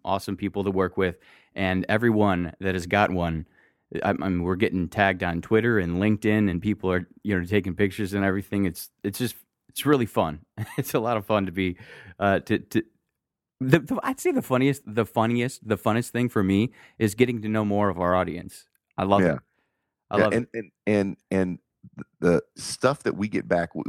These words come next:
Speaker 2: we, we literally have people snapping p-, snapshots of the journey <laughs> of this bag. And I just think it's cool. It's 'cause you're right. We get to know our audience so much better.
Speaker 1: Yeah. All right. Events on deck.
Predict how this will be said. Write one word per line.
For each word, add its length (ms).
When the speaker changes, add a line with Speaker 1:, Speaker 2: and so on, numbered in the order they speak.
Speaker 2:
we, 120
we 160
literally 320
have 180
people 240
snapping 580
p-, 80
snapshots 760
of 160
the 80
journey 580
<laughs> 20
of 140
this 240
bag. 640
And 120
I 80
just 200
think 160
it's 140
cool. 240
It's 100
'cause 160
you're 100
right. 120
We 80
get 140
to 60
know 120
our 120
audience 300
so 100
much 180
better. 260
Speaker 1:
Yeah. 280
All 120
right. 220
Events 420
on 220
deck. 400